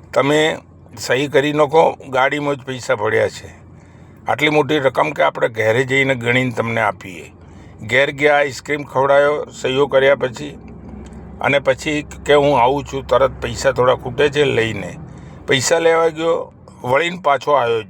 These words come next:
નહીં. અમે કંટાળી ગયા,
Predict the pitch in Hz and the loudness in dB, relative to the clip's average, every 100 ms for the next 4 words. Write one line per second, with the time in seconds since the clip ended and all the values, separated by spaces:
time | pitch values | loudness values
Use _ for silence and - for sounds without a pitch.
0 | 87 92 87 - - - - - - - | -12 -16 -18 -20 -20 -20 -20 -20 -20 -14
1 | - 131 156 160 147 143 160 165 165 165 | -2 0 2 2 0 2 2 2 0 2
2 | 165 151 | 4 2